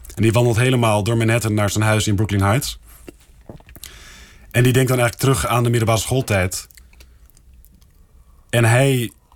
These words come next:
was toen heel erg geïnteresseerd geraakt in literatuur. Maar hij kwam wel in een, uit een milieu waarin dat toch niet de bedoeling was dat je Nederlands ging studeren.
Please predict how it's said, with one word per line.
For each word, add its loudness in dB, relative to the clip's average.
was 0
toen 0
heel 2
erg -2
geïnteresseerd -2
geraakt 0
in 0
literatuur. -2
Maar 2
hij 2
kwam 2
wel 2
in -2
een, -2
uit -2
een -2
milieu 0
waarin -2
dat 0
toch 2
niet 2
de -4
bedoeling 0
was -4
dat -4
je -2
Nederlands 0
ging -2
studeren. -2